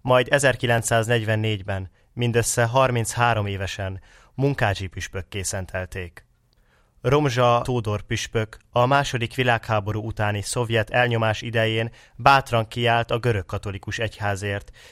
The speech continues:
és visszautasította, hogy egyháza beolvadjon az orosz ortodox egyházba.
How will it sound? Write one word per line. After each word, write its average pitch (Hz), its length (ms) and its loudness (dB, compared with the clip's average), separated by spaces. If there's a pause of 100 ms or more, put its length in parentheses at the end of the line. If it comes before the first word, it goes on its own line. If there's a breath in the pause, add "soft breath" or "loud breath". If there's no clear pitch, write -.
(100)
és 135 260 2
visszautasította, 113 1300 0 (240 loud breath)
hogy 113 220 -2
egyháza 110 540 0
beolvadjon 113 760 2
az 110 160 -2
orosz 107 340 -6
ortodox 98 520 -8
egyházba. 95 640 -8